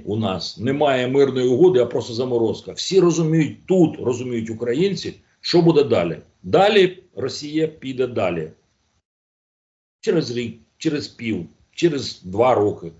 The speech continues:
Але постійно і постійно буде війна ж, не, можливо, не воєнними днями. Тобто, е, Україна буде під ударом в той час, як Європа вже розслабиться, вже санкції будуть зніматися з Росії.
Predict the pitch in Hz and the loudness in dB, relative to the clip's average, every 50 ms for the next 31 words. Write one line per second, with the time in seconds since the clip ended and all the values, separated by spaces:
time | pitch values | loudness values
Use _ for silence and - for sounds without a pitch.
0 | _ _ _ _ _ - 123 135 139 147 143 - 156 - - - 190 190 175 165 | _ _ _ _ _ -4 0 2 2 2 0 -2 -4 -6 -4 -6 -4 -2 0 0
1 | 147 120 - 131 - - 170 185 180 175 139 139 160 147 151 143 139 139 139 135 | -2 -2 -4 -8 -6 -6 -4 -4 -2 -2 -2 -2 -2 0 2 4 4 6 4 4
2 | 135 - - 104 120 135 131 139 151 160 165 160 - - - 131 135 139 131 131 | 2 -2 -4 -4 -2 -2 -2 -2 0 0 0 0 -2 -4 -6 -6 -6 -6 -4 -2
3 | 135 131 123 131 127 123 123 123 123 120 123 123 123 110 107 104 98 98 92 85 | -4 -2 -2 0 0 0 0 0 0 0 0 0 0 0 -2 -4 -6 -6 -8 -8
4 | 82 85 82 80 80 - - - _ _ _ _ _ _ - 143 135 - - 156 | -10 -10 -12 -12 -12 -14 -18 -20 _ _ _ _ _ _ 0 2 2 4 4 4
5 | 147 127 101 - - _ _ _ _ _ _ _ _ _ _ _ _ 107 113 120 | 4 4 0 -4 -12 _ _ _ _ _ _ _ _ _ _ _ _ 0 2 2
6 | 123 123 123 120 127 135 139 - 165 156 139 143 165 180 175 156 143 139 143 151 | 4 4 4 2 2 0 0 0 2 2 2 2 0 2 2 2 2 2 0 2
7 | 143 139 139 - 147 131 139 139 131 143 165 185 202 202 190 180 160 160 - - | 2 2 2 0 -2 -4 -2 0 2 4 4 6 4 4 2 2 -2 -6 -2 2
8 | 165 156 147 - - 156 147 131 117 - 147 127 - 139 156 147 151 151 139 - | 2 2 2 0 2 2 2 2 2 0 -4 -4 -4 -4 -4 0 2 2 2 2
9 | 127 127 123 123 143 131 117 110 - 123 120 127 127 127 - 139 131 131 165 160 | 0 -2 -2 -2 -2 -2 -2 -2 -4 -4 -4 -4 -4 -6 -4 -4 -2 0 0 2
10 | - 220 202 190 165 - 139 131 139 135 123 110 127 131 117 113 107 104 107 113 | 2 2 2 2 2 -2 -4 -4 -4 -6 -6 -6 -6 -4 0 0 2 0 0 -2
11 | 143 - - 135 117 113 131 123 - - - 117 120 117 113 113 | -4 -6 -6 -6 -6 -6 -6 -8 -8 -10 -12 -12 -12 -12 -12 -14